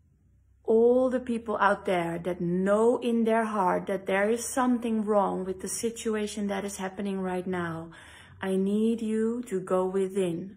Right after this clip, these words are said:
I need you to go to that highest frequency of love and light that you tr-, truly are. And I need you to embody that. Help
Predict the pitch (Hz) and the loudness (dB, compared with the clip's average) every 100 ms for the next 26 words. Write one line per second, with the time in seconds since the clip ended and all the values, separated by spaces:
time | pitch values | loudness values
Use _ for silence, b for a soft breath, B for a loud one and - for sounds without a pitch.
0 | - 185 185 190 202 214 220 226 226 233 | -10 -6 -2 -2 0 -2 -2 -2 -2 -4
1 | 196 190 190 B B B B B 180 190 | -2 -4 -4 B B B B B -6 2
2 | 208 247 247 208 196 196 190 180 196 226 | 2 2 0 -2 -2 -4 -8 -4 0 2
3 | 254 247 - - - 233 240 233 214 208 | 2 0 -6 -12 -4 -4 -2 -4 -4 -4
4 | - 196 196 196 190 190 190 202 226 254 | -4 -6 -4 -6 -6 -8 -4 0 0 0
5 | 233 196 180 185 185 - B B B - | -2 -2 -2 -4 -6 -10 B B B -6
6 | - - - 220 - - _ - - 233 | -6 -4 -6 -6 -10 -14 _ -12 -6 -4
7 | 247 233 - 208 185 185 208 - - - | -2 -4 -4 -2 -2 -6 -12 -16 -20 -20
8 | B B B B B B 202 - 202 214 | B B B B B B -4 -2 0 2
9 | 220 233 226 233 233 220 202 196 B B | 2 2 0 -2 -2 -4 -4 -4 B B
10 | B B 202 190 185 190 190 185 170 170 | B B -4 -2 0 0 0 -2 -4 -6
11 | 180 175 - - - _ _ _ b b | -8 -10 -14 -18 -18 _ _ _ b b
12 | b b 208 196 202 208 214 214 | b b -4 0 0 2 0 -4